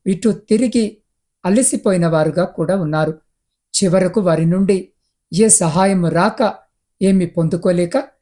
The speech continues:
రిక్త హస్తాలతో ఒంటరిగా మిగిలిపోయి అవమానపడ్డారు. కాని ప్రియ సహోదరి, సహోదరుడా, దేవుని నమ్ముకొని సిగ్గుపడ్డవారు,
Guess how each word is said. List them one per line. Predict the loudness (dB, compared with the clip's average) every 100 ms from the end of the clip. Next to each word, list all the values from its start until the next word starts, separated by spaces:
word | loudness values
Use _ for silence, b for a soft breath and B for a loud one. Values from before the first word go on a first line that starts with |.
| _ _ _ -4
రిక్త | -2 -2 _ 0 0 -6 _
హస్తాలతో | -2 -2 0 0 2 0 -2 -2 -6 _ _ _ _ 0
ఒంటరిగా | 2 4 2 2 0
మిగిలిపోయి | -2 -2 -2 0 0 -2 _ _ _ _ _ -8
అవమానపడ్డారు. | -4 -2 -2 -4 -4 -4 -2 -2 -4 -10 _ _ _
కాని | -4 0 0 0 _ _ _ _ _ -2
ప్రియ | 0
సహోదరి, | 2 2 2 2 0
సహోదరుడా, | -2 -4 -2 -2 -2 0 -2 -4 _ _ _ _ -4
దేవుని | 2 2 2 2
నమ్ముకొని | 2 4 2 2 2 0 -2 _ _ _ _ _
సిగ్గుపడ్డవారు, | -4 -2 0 0 0 0 2 2 0